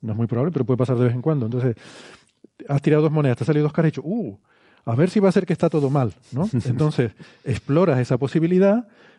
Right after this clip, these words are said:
Speaker 1: le dejas libertad para ver cómo ajusta ese escenario y te sale un escenario en el cual, mm,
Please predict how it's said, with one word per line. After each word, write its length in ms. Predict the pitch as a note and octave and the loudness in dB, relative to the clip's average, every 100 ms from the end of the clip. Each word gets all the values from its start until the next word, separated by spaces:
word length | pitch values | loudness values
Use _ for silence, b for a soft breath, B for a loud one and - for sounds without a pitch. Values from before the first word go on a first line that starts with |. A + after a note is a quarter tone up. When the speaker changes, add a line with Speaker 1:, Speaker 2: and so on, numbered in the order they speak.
| - | -6
Speaker 1:
le 200 | A#2 A2+ | 0 2
dejas 260 | C3 D3+ | 2 2
libertad 340 | D#3 D3+ E3 E3+ | 2 2 2 0
para 160 | A#2+ | 2
ver 120 | B2+ | -2
cómo 180 | C3 D3 | 0 -2
ajusta 560 | C#3 F3 E3 - A#2 A2+ | 0 -2 -2 -2 -2 -2
ese 320 | C3+ B2 C3 | -4 0 0
escenario 580 | C3 D#3+ F3 F#3+ G#3 A3+ B B B B - | 2 0 2 2 0 -4 B B B B -2
y 120 | D3 | 0
te 100 | C#3+ | 2
sale 240 | E3+ D3 | 2 2
un 140 | C#3 D#3+ | 2 0
escenario 300 | F3 F3 G#3 | 0 2 2
en 60 | |
el 100 | D#3+ C#3 | 0 2
cual, 320 | D3+ F#3 G3+ | 2 2 0
mm, 500 | D3+ C3+ C3 B2 A#2 | -6 -4 -4 -4 -6